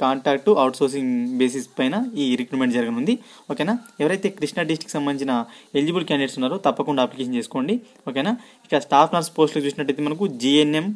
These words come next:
లేకుంటే మనకు బీఎస్సీ నర్సింగ్ చేసి ఉండాలి, ల్యాబ్ టెక్నీషియన్ పోస్టులకైతే మనకు, ఆ, ఎంఎల్టీ లేకుంటే మనకు, ఆ,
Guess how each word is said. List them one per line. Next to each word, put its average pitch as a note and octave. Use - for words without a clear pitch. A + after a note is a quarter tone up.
లేకుంటే C3+
మనకు C#3
బీఎస్సీ C#3
నర్సింగ్ B2
చేసి A#2+
ఉండాలి, B2
ల్యాబ్ D3+
టెక్నీషియన్ D#3
పోస్టులకైతే C#3
మనకు, B2+
ఆ, B2+
ఎంఎల్టీ D#3+
లేకుంటే C3+
మనకు, B2
ఆ, -